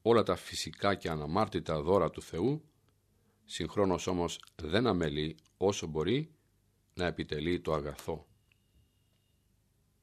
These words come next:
Ένατον, εγκρατής.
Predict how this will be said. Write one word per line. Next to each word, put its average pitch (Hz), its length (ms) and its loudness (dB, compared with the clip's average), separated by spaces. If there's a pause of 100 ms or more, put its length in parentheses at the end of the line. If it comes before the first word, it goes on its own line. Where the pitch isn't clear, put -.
(640)
Ένατον, 80 580 0 (1000)
εγκρατής. 82 800 -2